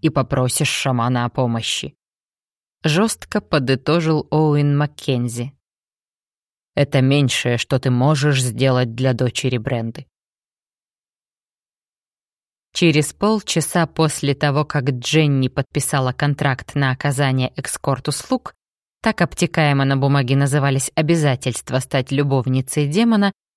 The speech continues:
или почти любовницей, в пункте «Интимные отношения сексуального характера» отдельно значилось, что они происходят по взаимному согласию сторон. Её выпустили под залог.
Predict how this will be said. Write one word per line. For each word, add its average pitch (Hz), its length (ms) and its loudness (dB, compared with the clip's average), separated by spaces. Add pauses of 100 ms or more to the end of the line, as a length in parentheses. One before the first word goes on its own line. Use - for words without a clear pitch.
или 240 220 4
почти - 500 -2
любовницей, 123 800 -2 (380)
в - 140 -20
пункте - 480 0
«Интимные 147 640 2
отношения 147 500 0
сексуального 143 640 0
характера» 226 600 -2
отдельно 185 640 2
значилось, 156 640 0
что - 240 -2
они 170 280 0 (320)
происходят 156 680 0
по 185 100 0
взаимному 151 580 2
согласию 143 580 -2
сторон. 131 440 -2 (800)
Её 165 380 2
выпустили 175 640 -2
под 147 240 -2
залог. 131 540 -4